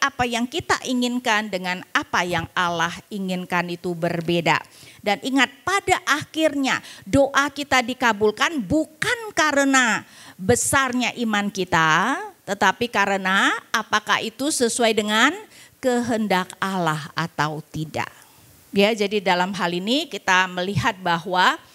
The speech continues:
kita harus mengerti Allah. Mungkin rancangan Allah tidak selalu sama dengan kita.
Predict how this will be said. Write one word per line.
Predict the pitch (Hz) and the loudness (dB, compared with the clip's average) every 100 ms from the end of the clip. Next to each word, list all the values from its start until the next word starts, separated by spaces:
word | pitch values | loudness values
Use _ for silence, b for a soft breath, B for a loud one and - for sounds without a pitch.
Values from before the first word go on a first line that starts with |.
| B B B - | B B B -8
kita | 302 302 285 277 285 | -6 -2 0 0 0
harus | 285 254 254 | 0 -2 -2
mengerti | 254 240 240 - 269 262 - | -6 -4 -6 -4 -2 -2 -2
Allah. | 269 247 170 160 - - b b b | -2 2 2 0 -8 -18 b b b
Mungkin | - 247 247 | -4 -2 -2
rancangan | 247 240 226 247 220 208 | 0 0 0 -2 -2 -2
Allah | - 214 185 | 0 0 0
tidak | - 190 175 | -2 -2 -2
selalu | 170 185 175 180 | -2 0 0 -2
sama | - 220 196 143 | -4 -4 -4 -4
dengan | 156 151 160 | -4 -6 -6
kita. | - - 117 | -8 -4 -4